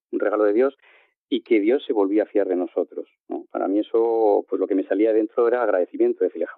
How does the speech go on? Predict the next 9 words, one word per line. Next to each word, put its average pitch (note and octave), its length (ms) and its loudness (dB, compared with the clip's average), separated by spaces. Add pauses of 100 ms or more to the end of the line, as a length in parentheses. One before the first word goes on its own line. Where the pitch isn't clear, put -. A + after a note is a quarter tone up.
"Gracias, - 460 -4
Señor, E4+ 260 -2 (520)
gracias G2+ 380 -2
porque G2 440 -2 (320)
te A#2 80 -2
has - 80 -4
fijado A#2 260 -2
en G#2 60 0
nosotros A#2+ 420 -2